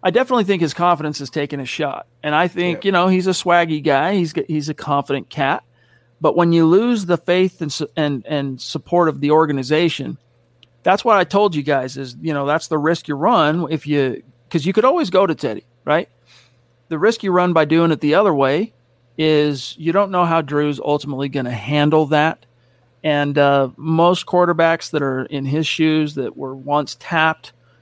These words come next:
Speaker 1: by the organization as, "Hey, this is who the, who we think is our future franchise Q." Wasn't a franchise guy yet, but we think he can be the future guy.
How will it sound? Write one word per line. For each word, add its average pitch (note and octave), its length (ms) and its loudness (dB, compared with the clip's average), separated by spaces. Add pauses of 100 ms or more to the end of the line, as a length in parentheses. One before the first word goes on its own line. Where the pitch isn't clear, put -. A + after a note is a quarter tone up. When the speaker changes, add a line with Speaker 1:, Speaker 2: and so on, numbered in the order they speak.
(360)
Speaker 1:
by E3 220 2
the F3 120 2
organization C#3+ 840 0
as, B2+ 340 -6
"Hey, D3+ 160 2
this C3+ 240 -2
is C#3+ 220 -6
who D3+ 100 0
the, C3+ 160 -4 (140)
who D3 120 0
we D#3+ 200 0
think F3 280 0
is C#3 120 0
our C#3 100 4
future D3 560 -2
franchise C3 520 -4
Q." D3+ 380 2 (240)
Wasn't G3 240 2
a A#3 60 2
franchise G#3 460 2
guy F3 160 4
yet, D#3 320 2
but - 200 0 (360)
we D#3+ 160 2
think E3+ 200 -4
he E3 120 2
can D3+ 120 -4
be D3 120 2
the C#3+ 100 2
future C#3+ 320 -2
guy. C3+ 240 0